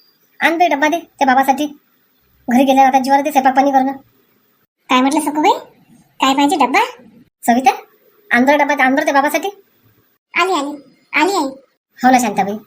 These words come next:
Speaker 1: आता जेवण झालं सट मग, तशाच तर पुरणाच्या पोळ्या मला लय आवडतात, आणि घरी जाणं स्वयंपाक करणं जीवावर येते माया आता.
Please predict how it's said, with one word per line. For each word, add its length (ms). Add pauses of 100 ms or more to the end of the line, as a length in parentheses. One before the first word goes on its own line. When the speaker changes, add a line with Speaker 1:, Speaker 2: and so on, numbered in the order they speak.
(420)
Speaker 1:
आता 200
जेवण 200
झालं 180
सट 260
मग, 200 (560)
तशाच 200
तर 60
पुरणाच्या 280
पोळ्या 140
मला 120
लय 140
आवडतात, 320 (680)
आणि 120
घरी 160
जाणं 340 (520)
स्वयंपाक 240
करणं 160
जीवावर 220
येते 120
माया 300
आता. 140